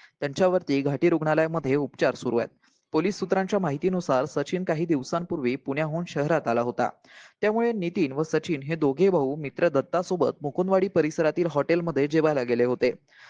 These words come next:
अर्धी पार्टी झाल्यानंतर नितीन लघुशंकेसाठी कुरेशी चिकन शॉप मागे गेला. त्यावेळी मस्तान कुरेशीचा मित्र समीर शेख याने त्याला हटकलं. समीरने शिवीगाळ करत तिघांना धक्काबुक्की केली. मस्तान कुरेशी समीरच्या मदतीला धावून आला.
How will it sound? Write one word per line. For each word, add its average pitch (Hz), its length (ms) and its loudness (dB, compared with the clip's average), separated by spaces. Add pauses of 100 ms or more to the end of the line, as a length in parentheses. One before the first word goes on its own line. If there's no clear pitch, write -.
(140)
अर्धी 151 280 2
पार्टी 214 320 0
झाल्यानंतर 170 640 0
नितीन 147 300 -4
लघुशंकेसाठी 165 960 0
कुरेशी 156 460 -2
चिकन 180 280 -4
शॉप 170 300 0
मागे 131 240 -2
गेला. 117 240 0 (480)
त्यावेळी 151 280 0
मस्तान 151 400 0
कुरेशीचा 175 500 0
मित्र 165 300 0
समीर 160 440 -2
शेख 170 300 0
याने 127 360 -4
त्याला 151 260 0
हटकलं. 131 500 -2 (440)
समीरने 196 440 0
शिवीगाळ 196 460 2
करत 156 260 4 (120)
तिघांना 147 400 0
धक्काबुक्की 143 640 -2
केली. 117 220 -4 (500)
मस्तान 165 340 -2
कुरेशी 156 480 0
समीरच्या 156 480 -2
मदतीला 147 500 2
धावून 139 300 0
आला. 117 200 0